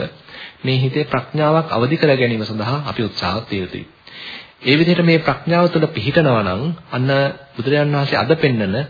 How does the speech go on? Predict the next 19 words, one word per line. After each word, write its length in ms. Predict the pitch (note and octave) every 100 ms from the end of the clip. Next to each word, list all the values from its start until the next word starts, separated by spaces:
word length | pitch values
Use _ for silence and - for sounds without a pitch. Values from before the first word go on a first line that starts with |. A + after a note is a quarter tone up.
| - - -
අර 140 | -
චතුරාදිඨානෝ 1080 | - A2+ D3 D#3+ D3+ C#3+ - - A#2 A2 A#2+ -
අයම් 260 | - A#2 A#2+
බිකු 260 | A2+ - C3
පුරිසෝති 580 | G#2 G2 A2 G2+ - A2 - -
කියන 220 | - D#3
මේ 180 | D#3+ D#3
පළවෙනි 420 | D3+ C3 D#3+ D3+
කාරණය 380 | - A#2 G#2 F#2+
පඤ්ඤාදිඨානෝ 1000 | F#2+ A#2+ C#3 D#3+ D3 C3 - A2 G2 F2+ - -
මේ 160 | D3+
ප්‍රඥාව 460 | - B2+ - F3 E3+
මත 160 | D#3 D3+
පිහිටලයි 480 | - A#2 D3 D3 D3+
අපි 140 | C#3
කටයුතු 340 | B2+ A#2 G2 -
කරන්නේ 380 | F#2 F2+ F#2+ - _ _ - - - -
කියන 200 | E3 E3
කාරණයට 500 | C3+ A#2+ A2 G2+